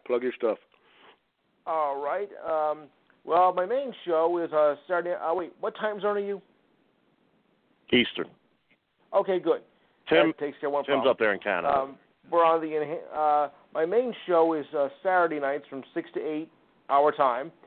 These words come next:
Speaker 2: Uh, it's called the Enhanced Sports Show, and we cover almost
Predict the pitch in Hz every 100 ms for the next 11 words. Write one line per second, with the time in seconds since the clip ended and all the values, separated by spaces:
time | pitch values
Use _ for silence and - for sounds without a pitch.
0 | _ _ _ - _ _ 160 156 147 -
1 | 165 160 160 156 139 156 147 - 151 143
2 | - 165 180 165 151 165 - 156 151 151
3 | 151 156 151